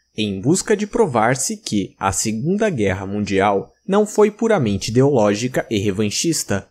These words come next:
mas sim, além de tudo isso, resultado de décadas de protecionismo e intervencionismo econômico efetuado por todos os países da Europa,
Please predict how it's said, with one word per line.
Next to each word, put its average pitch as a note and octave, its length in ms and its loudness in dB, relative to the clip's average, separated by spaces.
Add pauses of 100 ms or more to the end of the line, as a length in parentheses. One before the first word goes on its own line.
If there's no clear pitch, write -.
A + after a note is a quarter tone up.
(120)
mas F#2 240 -4
sim, C#3+ 420 0
além G2+ 380 2
de A#3 160 0
tudo G3+ 320 0
isso, C3 460 0
resultado A2+ 680 0
de G#2+ 140 -4
décadas C#3 560 0
de A2 100 -2
protecionismo C3 1040 0
e A2 220 -2
intervencionismo G#3+ 1000 0
econômico A2+ 720 -2
efetuado A#2 840 0
por A#2+ 220 2
todos F3+ 420 0
os G3 160 -2
países G#2 480 0
da B2 100 2
Europa, C3 560 2